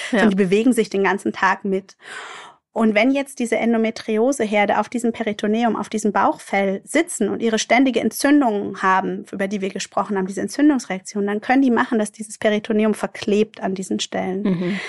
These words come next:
Speaker 2: Die können zum Beispiel machen, dass sie Eierstöcke festhängen dann an der Beckenwand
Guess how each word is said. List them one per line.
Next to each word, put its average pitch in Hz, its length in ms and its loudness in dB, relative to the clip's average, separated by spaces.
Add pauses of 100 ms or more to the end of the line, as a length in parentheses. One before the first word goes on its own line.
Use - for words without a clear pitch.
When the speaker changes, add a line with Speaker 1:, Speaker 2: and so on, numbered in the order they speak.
(220)
Speaker 2:
Die 220 80 -2
können 240 240 4
zum 247 140 0
Beispiel 214 300 2
machen, 233 360 4
dass 196 160 2
sie 202 220 -2 (760)
Eierstöcke 208 560 0
festhängen 214 920 2
dann 185 180 2
an 190 140 -2
der 185 80 2
Beckenwand 185 720 -2